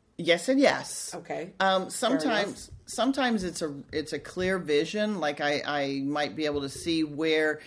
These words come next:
Speaker 1: they're running amok and, um, they're not choosing the more, hmm, efficient way to get to their destination.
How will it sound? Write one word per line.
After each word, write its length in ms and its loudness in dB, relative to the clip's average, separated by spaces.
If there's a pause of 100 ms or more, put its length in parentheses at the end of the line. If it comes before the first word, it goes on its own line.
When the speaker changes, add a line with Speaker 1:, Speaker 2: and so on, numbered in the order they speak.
(280)
Speaker 1:
they're 220 0
running 320 -2
amok 580 -2
and, 560 -2 (460)
um, 500 -2
they're 300 2
not 440 0 (1500)
choosing 640 0
the 160 6
more, 760 2 (840)
hmm, 500 -6 (760)
efficient 600 -2
way 180 2
to 100 2
get 400 -4
to 160 -8
their 160 0
destination. 880 0